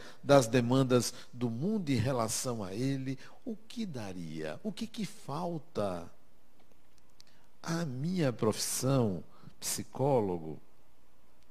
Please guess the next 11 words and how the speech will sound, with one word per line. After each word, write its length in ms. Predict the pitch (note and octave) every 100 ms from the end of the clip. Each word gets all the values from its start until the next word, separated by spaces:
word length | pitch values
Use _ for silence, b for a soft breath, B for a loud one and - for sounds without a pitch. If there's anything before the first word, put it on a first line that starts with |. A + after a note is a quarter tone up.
| - - - -
me 180 | C3+
coloca 640 | D#3 C3 G#2+ B2+ D3 - B2+ B B
em 160 | A2+ B2+
contato 760 | - F#2+ - B2 C#3+ D3 C3
direto 920 | G2 F#2 F#2+ A2 D3 D#3+ - - D#3+ D3+ b b b
com 160 | - A2
a 100 | F#2+
mente 540 | F2 G2 C#3+ D3+ -
humana. 600 | C3+ G2 F2 E2 D2+ C#2+ - - - - - - - - - -
Não 240 | G#2 A#2 F3
resolvo. 880 | F#3+ F#3+ G3+ G3+ C3+ F#2+ F#2+ E2